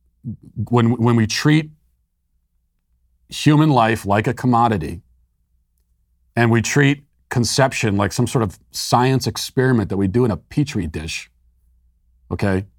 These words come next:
This is one of the consequences. And I don't mean consequence of embryos could get mixed up or whatever, and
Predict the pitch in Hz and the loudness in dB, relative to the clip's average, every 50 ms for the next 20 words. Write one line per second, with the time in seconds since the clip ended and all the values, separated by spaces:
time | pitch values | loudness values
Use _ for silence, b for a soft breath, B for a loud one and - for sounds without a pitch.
0 | _ _ _ _ _ _ _ _ - 110 104 - 135 120 135 143 135 131 - 139 | _ _ _ _ _ _ _ _ -4 -4 -2 0 0 2 2 2 2 0 2 0
1 | 143 143 - 120 98 87 117 117 120 127 127 127 147 170 156 139 139 135 120 - | 0 2 0 -2 -2 0 0 0 2 2 4 4 4 2 2 2 2 0 0 0
2 | - 135 131 - 117 - 135 123 113 - 127 113 98 - - 131 131 123 131 127 | 0 0 0 0 0 0 0 0 2 2 0 -2 -2 -2 0 0 2 2 4 2
3 | 120 117 - - 113 117 120 117 120 120 113 - - 127 113 104 - 117 104 98 | 2 0 -2 -2 -2 -2 0 0 0 -2 -2 0 0 0 0 0 0 -2 0 2
4 | 107 113 120 110 110 113 110 104 101 | 2 2 2 2 2 2 2 0 -2